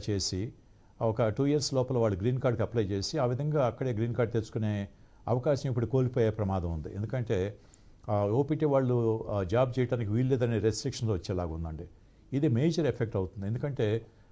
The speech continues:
మన స్టూడెంట్స్ దగ్గర దగ్గర, అంటే మన ఇండియా నుంచి వెళ్ళిన స్టూడెంట్స్ రెండు లక్షల మంది స్టూడెంట్స్ ఉన్నారు ఇప్పుడు, ఆ, ప్రతి సంవత్సరం వెళ్ళేవాళ్ళు. So వీళ్ళందరి ద్వారా మనకి,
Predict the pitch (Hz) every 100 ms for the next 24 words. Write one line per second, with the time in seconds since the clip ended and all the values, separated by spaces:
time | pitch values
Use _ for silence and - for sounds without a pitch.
0 | - 98 131 - 147 165 160 127 127 147
1 | 147 135 110 98 107 - 101 104 98 92
2 | 98 110 117 110 110 107 98 113 107 101
3 | 113 95 110 120 120 - 127 117 - 117
4 | 104 95 92 82 82 - 82 - 90 85
5 | 82 - - - 107 - 104 104 - 90
6 | 92 92 76 73 - - - - - -
7 | 135 110 120 127 156 143 151 147 139 123
8 | - 104 107